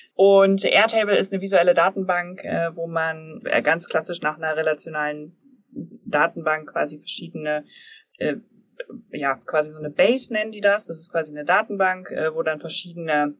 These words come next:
Tabellen drin sind, ähm, die man miteinander verknüpfen kann und dadurch Datenhierarchien herstellen kann und Beziehungen unter den Daten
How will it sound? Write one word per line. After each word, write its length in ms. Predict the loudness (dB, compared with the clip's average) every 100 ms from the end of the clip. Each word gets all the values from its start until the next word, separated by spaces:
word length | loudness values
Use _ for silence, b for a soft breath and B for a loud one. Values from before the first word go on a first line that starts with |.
| _ -10
Tabellen 520 | -2 4 4 4 -2
drin 260 | -4 -4 -6
sind, 420 | -8 -8 -8 -14 -12
ähm, 260 | -8 -8 -8
die 140 | 0
man 220 | 2 4
miteinander 480 | 0 0 -4 0 -2
verknüpfen 400 | -2 -6 -6 -6
kann 220 | -6 -6
und 140 | -4 -2
dadurch 300 | 0 -2 0
Datenhierarchien 760 | 0 0 -8 -8 -8 -10 -12
herstellen 520 | -8 -6 -6 -6 -10 -6
kann 380 | -4 -4 -4
und 120 | -6 -8
Beziehungen 520 | -12 -10 -8 -4 -2
unter 200 | -2 -4
den 140 | -4
Daten 420 | 0 0 -4 -12